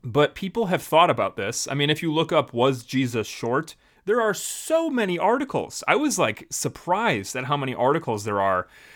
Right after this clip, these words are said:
Um, some of the speculation, the things that people use to try to figure this stuff out, right? Um, like, people have even tried to use, like, the Shroud of Turin,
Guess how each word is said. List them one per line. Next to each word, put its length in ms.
Um, 380
some 220
of 60
the 60
speculation, 840
the 100
things 360
that 140
people 280
use 480
to 100
try 160
to 80
figure 320
this 160
stuff 280
out, 360
right? 300
Um, 280
like, 200
people 280
have 140
even 240
tried 240
to 60
use, 340
like, 100
the 80
Shroud 440
of 100
Turin, 540